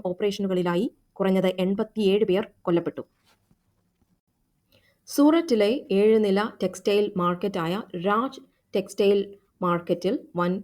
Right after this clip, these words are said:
തീപിടുത്തം മണിക്കൂറുകൾക്ക് ശേഷം തീ നിയന്ത്രണ വിധേയമാക്കി. തുടർച്ചയായ ഒൻപതാം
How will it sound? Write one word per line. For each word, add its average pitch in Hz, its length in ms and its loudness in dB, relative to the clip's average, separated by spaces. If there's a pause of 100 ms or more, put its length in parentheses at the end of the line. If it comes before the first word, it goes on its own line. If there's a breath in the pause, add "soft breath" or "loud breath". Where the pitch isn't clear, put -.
തീപിടുത്തം 180 500 -2 (400 loud breath)
മണിക്കൂറുകൾക്ക് 254 600 4
ശേഷം 185 360 2 (260)
തീ 208 80 -2 (280)
നിയന്ത്രണ 202 440 2
വിധേയമാക്കി. 175 580 0 (1800 soft breath)
തുടർച്ചയായ 277 580 4 (280)
ഒൻപതാം 220 440 2